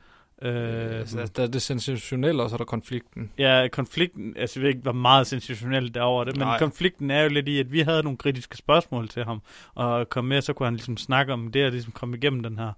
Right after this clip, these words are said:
Speaker 1: Øh, altså, der, der, uden at sige, det er helt sådan det samme, men, men, men, men tænk over det også, når du laver gæsteindlæg. Øh, hvis du gerne vil have et link hos nogle andre, og kan tilbyde dem et eller andet.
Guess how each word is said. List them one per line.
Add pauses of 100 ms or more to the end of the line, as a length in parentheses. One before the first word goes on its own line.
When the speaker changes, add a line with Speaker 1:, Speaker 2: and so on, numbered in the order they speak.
(520)
Speaker 1:
Øh, (140)
altså,
der,
der, (800)
uden
at
sige,
det
er
helt
sådan (100)
det
samme, (360)
men,
men,
men,
men
tænk
over
det
også,
når
du
laver (100)
gæsteindlæg. (140)
Øh,
hvis
du
gerne
vil
have
et
link
hos
nogle
andre,
og
kan
tilbyde
dem
et
eller
andet.